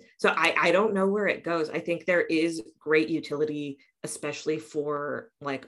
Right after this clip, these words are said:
online retail merchants in having this option. But I think we did get to a point that was comical. Like, we've all seen screenshots of a checkout page with, like, fourteen payment methods. Um, and,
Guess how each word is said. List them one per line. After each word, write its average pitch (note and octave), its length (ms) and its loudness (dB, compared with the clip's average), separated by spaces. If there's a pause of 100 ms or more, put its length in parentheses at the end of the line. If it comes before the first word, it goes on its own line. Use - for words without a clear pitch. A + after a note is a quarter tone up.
online C#3 720 -6
retail D3 460 -8
merchants G#3 640 -4 (240)
in D3+ 120 -2
having C3 320 -6
this C3+ 160 -10
option. A#3 580 -4 (240)
But F3 80 0
I F#3 80 6
think G#3 200 2
we G3 200 2
did E3 300 2
get D3 220 -2
to D#3+ 120 -4
a D3 80 0
point D3+ 460 -6
that C3 340 -6
was D#3+ 200 2
comical. C3 640 -8
Like, D3+ 140 -4
we've D#3 160 2
all D#3 120 2
seen D#3 240 -4
screenshots C#3+ 880 -6
of B2+ 320 -4 (300)
a D#3+ 60 0
checkout E3 440 -4
page C#3 260 -2
with, - 140 -8
like, B2+ 240 -6 (420)
fourteen E3 800 0
payment C#3+ 340 -2
methods. C3 800 -4 (280)
Um, C#3 760 2 (100)
and, C#3+ 480 -2